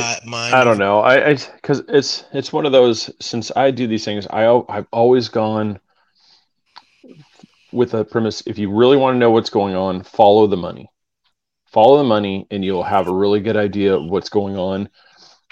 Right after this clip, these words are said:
Speaker 2: I'll just put it to this. Pfizer has really close ties with the U S government. You know, they're one of the primary, you know, sources for, I, I think, government, military, you know, for shots. Uh, this is,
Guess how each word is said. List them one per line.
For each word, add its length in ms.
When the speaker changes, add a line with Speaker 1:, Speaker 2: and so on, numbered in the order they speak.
Speaker 2:
I'll 100
just 120
put 120
it 40
to 60
this. 200
Pfizer 600
has 440
really 240
close 240
ties 340
with 140
the 80
U 180
S 100
government. 540
You 120
know, 140
they're 200
one 160
of 80
the 80
primary, 840
you 100
know, 260
sources 600
for, 400
I, 80
I 200
think, 240
government, 360
military, 600
you 80
know, 140
for 140
shots. 400
Uh, 260
this 280
is, 640